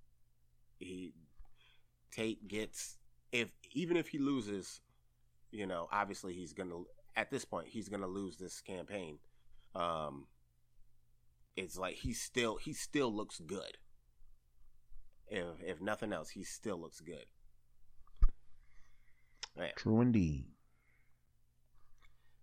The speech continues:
Speaker 1: So, like I said, we, uh, forever a spinster. He, he, he makes it happen. So, uh,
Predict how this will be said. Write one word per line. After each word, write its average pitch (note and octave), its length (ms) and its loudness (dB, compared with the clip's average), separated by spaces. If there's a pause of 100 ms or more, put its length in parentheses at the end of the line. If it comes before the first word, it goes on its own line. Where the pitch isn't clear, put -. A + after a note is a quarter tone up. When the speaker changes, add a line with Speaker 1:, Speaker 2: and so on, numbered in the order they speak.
Speaker 1:
So, G2 540 4 (840)
like E2 120 0
I D#2+ 40 -4
said, A2+ 280 2
we, G2 220 2
uh, F#2+ 340 4 (540)
forever G2+ 400 0
a A#2 60 2
spinster. F#2 540 0 (640)
He, F2+ 500 -2
he, F2+ 400 -6
he G2+ 140 -8
makes G#2 280 -4
it G2 60 -4
happen. A2+ 360 -4 (400)
So, E2+ 280 -2
uh, E2 180 0